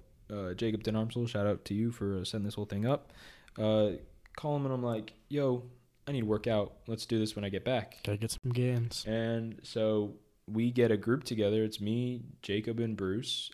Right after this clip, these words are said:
Speaker 1: And we hit the field at the school. We, you know, ran a mile with bleachers, and we did that. And then we'd go to Bruce's house and work out in his basement. He's got a gym down there. He's got a bench. He's got weights.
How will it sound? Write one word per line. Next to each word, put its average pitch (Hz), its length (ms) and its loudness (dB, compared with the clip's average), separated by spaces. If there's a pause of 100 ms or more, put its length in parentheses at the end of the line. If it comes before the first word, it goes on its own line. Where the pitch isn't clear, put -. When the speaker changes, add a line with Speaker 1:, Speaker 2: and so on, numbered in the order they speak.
Speaker 1:
And 104 400 -6 (840)
we 120 160 4
hit 120 180 -2
the 110 80 -2
field 131 380 0
at 131 100 -4
the 135 80 -6
school. 120 540 -4 (340)
We, 107 720 0
you 110 100 -4
know, 98 360 -2 (200)
ran 104 160 -2
a 101 40 -2
mile 110 340 2
with 123 220 -2
bleachers, 117 840 -2
and 101 560 -6 (540)
we 107 100 -4
did 107 260 -4
that. 113 360 0
And 107 100 -6
then 104 120 -4
we'd 104 160 -4
go 104 180 -2
to 104 460 -8 (360)
Bruce's 120 380 0
house 104 360 -6
and 98 200 -10 (360)
work 113 180 -2
out 104 160 2
in 101 60 -4
his 101 120 -6
basement. 107 540 -2
He's 104 120 -8
got 101 140 0
a 98 60 -4
gym 104 260 -4
down 110 220 0
there. 113 240 -4
He's 101 120 -8
got 101 140 -2
a 92 40 -4
bench. 104 360 -4
He's 98 140 -12
got 87 180 -4
weights. 107 540 -2